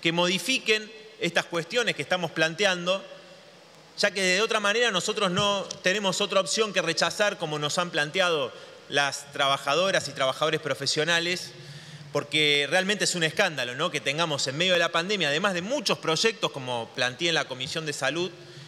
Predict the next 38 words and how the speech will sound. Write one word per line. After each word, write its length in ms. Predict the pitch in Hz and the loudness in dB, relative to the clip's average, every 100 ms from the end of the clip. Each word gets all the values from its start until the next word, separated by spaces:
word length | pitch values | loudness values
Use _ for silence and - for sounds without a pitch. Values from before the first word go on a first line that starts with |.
| - 127 | -12 -6
eh, 180 | 127 123 | -6 -4
que 480 | 131 120 120 113 113 - - 160 | -2 0 0 -2 -6 -12 -8 -2
hemos 220 | 175 151 | -2 0
presentado 420 | 139 151 151 202 | -2 -2 0 0
y 60 | 156 | 0
que 100 | 147 | -2
no 180 | 220 | 0
se 120 | 220 170 | 0 0
están 240 | 202 185 | 0 0
poniendo 340 | 156 175 180 | -2 -2 2
a 60 | 156 | 2
debate, 360 | 143 202 196 147 | 4 2 2 -2
a 40 | |
discusión, 520 | 131 - 143 214 196 | -4 -6 -2 0 0
con 160 | 143 131 | -2 -2
medidas 280 | 147 185 - | 0 0 0
concretas 720 | 139 139 202 190 143 123 - - - - | -2 0 0 0 0 -2 -6 -16 -10 0
para 460 | 139 135 131 139 | 2 2 0 -2
que 140 | - 156 | 0 2
haya 200 | 160 151 | 2 2
elementos 380 | 143 180 165 | 2 2 0
de 60 | 139 | 0
protección 460 | 135 123 131 175 160 | -2 -4 -2 -2 -2
personal 500 | 143 139 165 202 160 | -2 0 0 2 2
para 240 | 127 127 | 0 0
todas 240 | 165 147 | 0 2
aquellas 340 | 135 135 151 139 | 0 -2 -4 -2
trabajadoras 580 | 131 127 - 143 160 - | 0 0 0 0 0 -2
y 20 | |
trabajadores 460 | 131 123 - 165 147 | -2 -2 0 0 -2
que 60 | |
están 180 | 131 156 | -4 -2
en 80 | 143 | 0
la 100 | 131 | -2
primera 320 | 127 143 143 | -2 0 2
línea, 420 | 170 202 165 147 - - - - | 2 0 0 0 -2 -12 -16 -6
que 80 | 165 | -2
tenemos 600 | 165 185 226 190 151 | 0 0 2 2 0